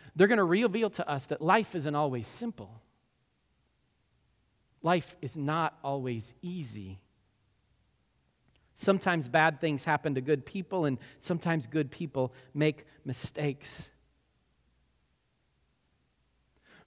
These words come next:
But those stories and poetry and histories and instructions, they're gonna, they're gonna show us that right living, living toward a happy life, right,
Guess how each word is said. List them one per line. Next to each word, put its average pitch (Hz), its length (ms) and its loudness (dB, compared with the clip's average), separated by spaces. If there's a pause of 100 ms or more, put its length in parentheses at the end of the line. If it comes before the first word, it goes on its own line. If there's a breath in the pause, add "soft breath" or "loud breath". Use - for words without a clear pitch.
(100)
But 147 140 -2
those 165 220 4
stories 156 1080 -2 (880)
and 147 160 0
poetry 196 560 6
and 139 100 0
histories 156 520 0 (320 loud breath)
and 151 180 0
instructions, 156 720 0
they're 170 100 2
gonna, 175 300 4 (600 loud breath)
they're 165 100 0
gonna 208 120 6
show 196 300 2
us 180 140 2
that 156 160 0
right 170 340 2 (120)
living, 131 680 2 (920)
living 190 340 10
toward 190 240 0
a 160 60 0
happy 165 320 0
life, 160 560 4 (2000)
right, 170 180 -4